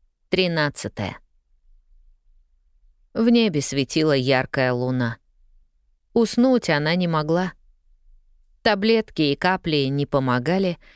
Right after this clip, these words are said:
дыхательные техники цигун тоже. Разгорячённая голова пульсировала.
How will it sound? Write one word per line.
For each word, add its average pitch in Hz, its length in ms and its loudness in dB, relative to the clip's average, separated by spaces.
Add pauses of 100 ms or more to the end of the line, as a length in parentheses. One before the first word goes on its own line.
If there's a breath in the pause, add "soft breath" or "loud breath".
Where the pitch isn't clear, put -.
(400 soft breath)
дыхательные 208 760 0
техники 190 560 -2
цигун 175 600 0 (280)
тоже. 131 440 0 (1400)
Разгорячённая 165 880 2
голова 151 480 2
пульсировала. 143 920 -2